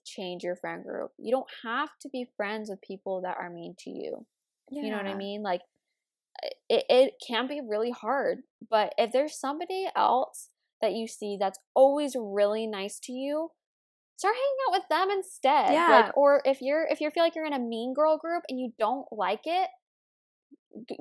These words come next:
Speaker 1: do the same thing. If somebody's always really nice to you, be friends with them. Surround yourself to the best of your ability with people that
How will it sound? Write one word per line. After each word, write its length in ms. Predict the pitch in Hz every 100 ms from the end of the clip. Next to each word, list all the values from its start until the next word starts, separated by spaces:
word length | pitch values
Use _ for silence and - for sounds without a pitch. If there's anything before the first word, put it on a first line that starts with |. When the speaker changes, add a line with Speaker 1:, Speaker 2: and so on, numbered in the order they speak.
| 247
Speaker 1:
do 120 | 311
the 80 | 359
same 260 | 392 370
thing. 280 | 359 403 453
If 80 | 247
somebody's 340 | - 320 359
always 220 | 320 330 330
really 140 | 330
nice 140 | 349
to 100 | -
you, 80 | 359 - _
be 140 | 311 339
friends 260 | 339 339
with 140 | 339 -
them. 200 | 311 247
Surround 420 | - 240 240 285
yourself 420 | 302 - 254 277 -
to 60 | -
the 100 | 254 -
best 240 | 220 -
of 60 | -
your 120 | 247
ability 320 | 233 202 208
with 140 | 208
people 400 | - 214 214 214 202
that 220 | 190